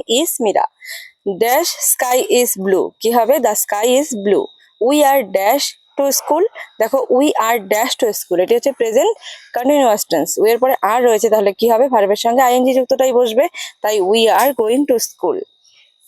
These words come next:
এরপর দেখো রয়েছে this is dash umbrella। কি হবে? An umbrella, কারণ ইউটা ভায়েল, আর ভায়েলের আগে আমরা জানি an হয়। এরপর দেখো রয়েছে the police arrested ten thief, না thieves হবে?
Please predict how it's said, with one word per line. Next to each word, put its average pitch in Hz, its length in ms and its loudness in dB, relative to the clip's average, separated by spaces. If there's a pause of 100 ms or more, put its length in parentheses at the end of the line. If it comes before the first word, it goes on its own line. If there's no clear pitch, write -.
(140)
এরপর 277 260 -2
দেখো 285 240 -4
রয়েছে 254 220 0 (220)
this 302 220 -2 (240)
is 262 100 -2 (220)
dash 233 220 -2 (200)
umbrella। 175 340 2 (160)
কি 233 100 -2 (100)
হবে? 269 180 2 (280)
An 262 100 -4 (160)
umbrella, 180 360 2 (120)
কারণ 233 180 -2 (240)
ইউটা 262 280 -2 (140)
ভায়েল, 220 240 2 (380)
আর 196 160 -2
ভায়েলের 214 340 4
আগে 233 180 2
আমরা 208 220 2
জানি 208 200 2 (560)
an 226 80 -2 (120)
হয়। 160 180 -2 (1040)
এরপর 277 260 -2
দেখো 277 160 0 (100)
রয়েছে 262 220 2 (100)
the 226 80 -2 (140)
police 269 360 0 (200)
arrested 294 440 -4 (680)
ten 311 200 0 (500)
thief, 359 200 -2 (140)
না 254 60 2 (120)
thieves - 320 -2
হবে? 151 160 -2